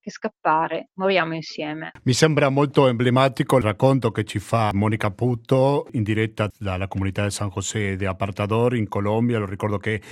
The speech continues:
Speaker 2: Monica Puto è volontaria dell'Operazione Colomba della comunità Papa Giovanni ventitreesimo. La ringrazio moltissimo per la sua testimonianza e naturalmente per il lavoro che sta portando avanti, quindi molta forza, ok, Monica?
Speaker 1: Grazie, grazie, grazie a tutti, a tutte, e grazie a te, Gustavo.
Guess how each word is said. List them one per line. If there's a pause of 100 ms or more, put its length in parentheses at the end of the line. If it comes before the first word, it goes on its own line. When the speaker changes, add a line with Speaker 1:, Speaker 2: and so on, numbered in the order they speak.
(420)
Speaker 2:
Monica
Puto
è
volontaria
dell'Operazione
Colomba
della
comunità
Papa
Giovanni
ventitreesimo.
La
ringrazio
moltissimo (220)
per
la
sua
testimonianza
e
naturalmente
per
il
lavoro
che
sta
portando
avanti,
quindi
molta
forza,
ok,
Monica? (1300)
Speaker 1:
Grazie,
grazie,
grazie
a
tutti,
a
tutte,
e
grazie
a
te,
Gustavo.